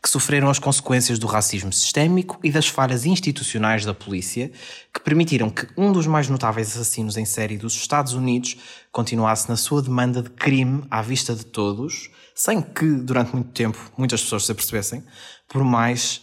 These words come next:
de uma década. Ora, pegando nisto e naquilo que se tem visto, hum, se calhar a série não cumpriu,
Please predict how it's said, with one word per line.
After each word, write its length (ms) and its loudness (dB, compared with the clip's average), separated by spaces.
de 160 -2
uma 160 2
década. 520 -12
Ora, 240 -2
pegando 380 2
nisto 440 -2
e 400 -4
naquilo 320 0
que 120 -6
se 80 -2
tem 120 2
visto, 440 -2
hum, 680 2
se 140 -2
calhar 460 4
a 60 -2
série 320 4
não 300 6
cumpriu, 800 2